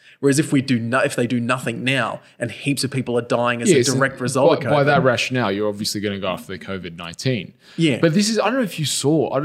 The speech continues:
Speaker 2: know, I haven't paid much attention to, like, what they're doing. You're saying Sweden, they've changed the model.
Speaker 1: Yeah, Sweden, they're just going, they're pushing for herd immunity.
Speaker 2: Yeah.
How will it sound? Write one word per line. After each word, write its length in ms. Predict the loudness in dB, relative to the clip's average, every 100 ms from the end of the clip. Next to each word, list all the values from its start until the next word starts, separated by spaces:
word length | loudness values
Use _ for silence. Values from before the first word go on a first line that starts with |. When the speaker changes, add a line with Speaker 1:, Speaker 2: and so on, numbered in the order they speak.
| 2
Speaker 2:
know, 40 |
I 40 | 2
haven't 640 | 0 -4 -12 -20 -20 -8
paid 180 | -2 0
much 160 | 0 -2
attention 300 | -2 -2 -4
to, 120 | 0
like, 260 | 0 -2
what 100 | -6
they're 100 | -4
doing. 300 | -2 -2 -4 -6
You're 160 | -4
saying 240 | -2 -2 -4
Sweden, 420 | -4 -2 -2 -4
they've 160 | -6
changed 340 | -4 -4 -2 -4
the 40 |
model. 380 | -2 -2 -2 -4 -10 _ _
Speaker 1:
Yeah, 140 | 2 4
Sweden, 560 | 4 4 4 4 4 4
they're 100 | 4
just 220 | 2 4
going, 320 | 4 4 2
they're 220 | 2 2
pushing 500 | -2 -6 -2 0 0
for 160 | 0 -2
herd 340 | -2 2 2
immunity. 480 | 2 2 0 -2 -8
Speaker 2:
Yeah. 120 | -14